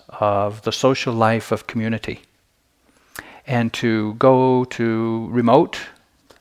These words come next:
um, secluded places where they could, uh, together, live with others together, to live simply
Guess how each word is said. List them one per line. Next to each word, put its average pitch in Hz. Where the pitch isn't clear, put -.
um, 104
secluded 127
places 113
where 120
they 117
could, 117
uh, 113
together, 135
live 117
with 117
others 104
together, 107
to -
live 175
simply 120